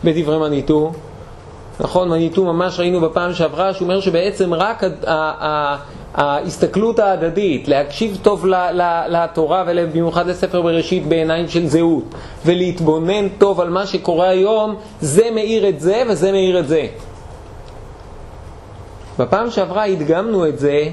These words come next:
על שלושת שיטות האמוראים בטעם שעבוד מצרים. איך מניטו מנתח את זה כדבר ששופך אור על שאלות אקטואליות שמלוות את עם ישראל היום.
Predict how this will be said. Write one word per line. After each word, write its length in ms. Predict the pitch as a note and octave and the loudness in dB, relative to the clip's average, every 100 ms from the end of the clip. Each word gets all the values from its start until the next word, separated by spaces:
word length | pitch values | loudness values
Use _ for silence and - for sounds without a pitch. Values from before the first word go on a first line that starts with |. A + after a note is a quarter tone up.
| E3+ - - - - - | -8 -16 -14 -14 -14 -2
על 480 | D#3+ G3 E3+ F3+ F#3 - F#3+ | 0 0 0 0 -2 -4 -8
שלושת 540 | - F#3 A3 G#3+ G#3 - | 0 2 2 0 -2 -4
שיטות 500 | - D3 - F#3+ F#3+ | -4 0 2 2 2
האמוראים 800 | D3+ D#3+ D#3+ D#3 E3 G#3 F3 F3+ E3 - - - - - - - - | 0 0 0 2 0 0 0 0 -2 -10 -16 -14 -16 -18 -18 -18 -4
בטעם 520 | B2+ C#3+ D3 E3+ F3 E3 | 2 4 4 0 -2 0
שעבוד 320 | D#3 C#3 C3 | 0 2 0
מצרים. 460 | B2+ B2+ G#2 G2+ G2+ - - - - - - | 0 0 -2 -2 -8 -12 -14 -16 -18 -18 -4
איך 180 | F3 E3+ | -2 0
מניטו 380 | E3+ D3+ D#3 F3+ | 0 2 2 2
מנתח 640 | D#3 C#3+ C#3 D#3+ G3 F#3 | 2 0 2 2 2 2
את 120 | D#3 | 0
זה 300 | B2 C3 C3+ C3+ - - - | 2 2 2 -2 -10 -18 -2
כדבר 440 | C#3+ C3 C3+ F3 | 0 2 0 -2
ששופך 640 | D#3+ C#3+ D#3 - F#3 E3+ - | -4 -4 -4 0 0 0 0
אור 240 | F#3 E3+ | 2 2
על 80 | D#3+ | -2
שאלות 680 | - D3+ A2 F2+ F#2 F2+ | 0 2 2 2 2 -2
אקטואליות 840 | - F2+ - E2 D#2+ F2+ - - E3 | -4 -4 -2 0 2 2 0 0 0
שמלוות 680 | D#3 C#3+ C#3+ B2+ E3 E3 D#3 | 0 2 0 0 0 0 0
את 140 | - | 0
עם 180 | D3+ D#3+ | -2 -2
ישראל 420 | C#3+ - C#3 C#3 | -4 -2 0 2
היום. 360 | C3+ C#3 C3 | 2 0 -2